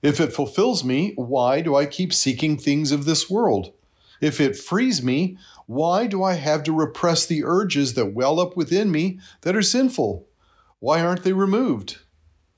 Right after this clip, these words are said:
The kingdom is both here and not yet. The kingdom is mysterious because it's God's realm brought into our realm, into our hearts, by Jesus and the Holy Spirit.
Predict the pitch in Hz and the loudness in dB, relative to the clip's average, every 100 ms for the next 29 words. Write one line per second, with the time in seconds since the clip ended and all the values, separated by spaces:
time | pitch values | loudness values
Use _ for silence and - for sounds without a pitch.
0 | _ _ _ _ _ - 120 - 180 175 | _ _ _ _ _ -2 -2 0 0 2
1 | 117 117 127 113 107 120 107 - 170 165 | 0 0 0 0 2 2 2 -2 -2 0
2 | 175 208 202 - - 123 123 107 117 110 | 2 0 -4 -12 -4 0 0 0 0 2
3 | 110 - 104 87 85 - _ _ _ _ | 2 0 0 0 -2 -12 _ _ _ _
4 | _ _ _ _ _ - - - 156 - | _ _ _ _ _ -20 -14 -6 -4 -2
5 | 214 190 170 131 143 - - 233 240 - | 0 2 2 0 0 -2 -2 0 0 0
6 | 156 143 170 160 156 - 151 117 143 196 | -2 0 0 2 0 -2 -4 -2 0 2
7 | 220 151 143 123 123 120 120 123 - - | 0 -2 -4 0 2 2 0 -4 -10 -20
8 | - 107 165 185 185 - 240 294 254 175 | -20 -4 0 0 0 -2 0 0 0 0
9 | 143 131 120 117 113 113 113 113 139 - | 2 2 2 2 2 2 2 0 -4 -4
10 | 202 262 247 156 147 123 123 143 143 214 | 0 0 0 0 0 0 0 0 0 2
11 | 180 - - - - - - - 156 139 | 2 -2 -4 -4 -8 -20 -20 -2 0 2
12 | 117 208 147 139 143 131 127 131 120 - | 0 0 0 0 0 2 2 2 2 0
13 | - 208 127 - - | 0 2 2 0 -8